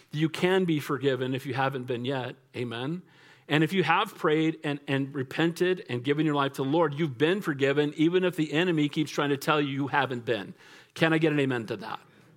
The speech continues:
Okay? So we're gonna see that there's an, a change from the inside out. We're new creations in Christ. And we're not the people we used to be. Not perfect.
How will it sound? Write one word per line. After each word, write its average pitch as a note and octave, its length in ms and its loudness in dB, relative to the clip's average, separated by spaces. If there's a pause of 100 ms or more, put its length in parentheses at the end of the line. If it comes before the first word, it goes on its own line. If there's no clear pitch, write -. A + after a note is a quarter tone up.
(300)
Okay? D#3 280 2 (400)
So D#3+ 320 4 (720)
we're E3 80 2
gonna G#3+ 160 6
see A#3+ 220 0
that G3 180 4
there's F#3 220 6
an, F3 100 6
a E3+ 200 2
change A#3+ 480 0
from F#3+ 140 2
the F#3+ 140 4
inside F#3 420 4
out. D#3 160 4
We're C#3+ 120 2
new E3 200 0
creations F#3+ 520 0
in D#3 100 2
Christ. C#3 480 -2
And D#3 80 2
we're F#3 80 4
not A#3+ 140 0
the G#3+ 60 -4
people G3+ 320 -2
we E3+ 120 4
used E3 240 -2
to C#3+ 80 -4
be. B2 260 -2 (600)
Not E3 240 2
perfect. G3+ 520 2